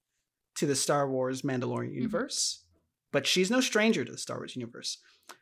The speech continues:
Speaker 1: Uh, Bo-Katan, played by the really charming yet tough Katie Sackhoff,
Speaker 2: Mm-hmm.
Speaker 1: who you may have seen from Battlestar Galactica.
Speaker 2: I did not.
Speaker 1: And, all right,
Speaker 2: No.
Speaker 1: well, she's, she's a, she's a,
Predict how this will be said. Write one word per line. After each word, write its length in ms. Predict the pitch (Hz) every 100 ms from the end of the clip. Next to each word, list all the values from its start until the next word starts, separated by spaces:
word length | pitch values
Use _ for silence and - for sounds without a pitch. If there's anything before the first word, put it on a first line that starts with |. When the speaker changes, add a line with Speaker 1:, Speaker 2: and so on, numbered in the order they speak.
| _
Speaker 1:
Uh, 320 | - 120 113 113 - -
Bo-Katan, 1040 | 147 170 190 190 180 - - 139 113 - - -
played 360 | - 160 151 151
by 560 | 147 139 131 131 123 - _
the 100 | 202
really 500 | 226 233 320 311 185
charming 640 | 120 - 170 180 185 185 180 - _
yet 340 | - 165 165 -
tough 440 | - 165 - - _ _
Katie 320 | - 160 143 135
Sackhoff, 300 | - 131 117 - -
Speaker 2:
Mm-hmm. 60 | -
Speaker 1:
who 80 | 175
you 140 | 165
may 140 | 160 190
have 100 | 180
seen 360 | - 143 143
from 260 | 135 139 127
Battlestar 440 | 139 147 - 143
Galactica. 560 | 135 131 135 123 - 139
Speaker 2:
I 80 | 127
did 160 | 123 117
not. 200 | 180 147 - - -
Speaker 1:
And, 440 | 120 120 110 104 - _ _ -
all 180 | 127 120
right, 200 | 101 90
Speaker 2:
No. 160 | - -
Speaker 1:
well, 220 | 107 - 240
she's, 400 | - 139 131 -
she's 320 | - 185 175
a, 160 | 196 175
she's 260 | - 196
a, 60 | 196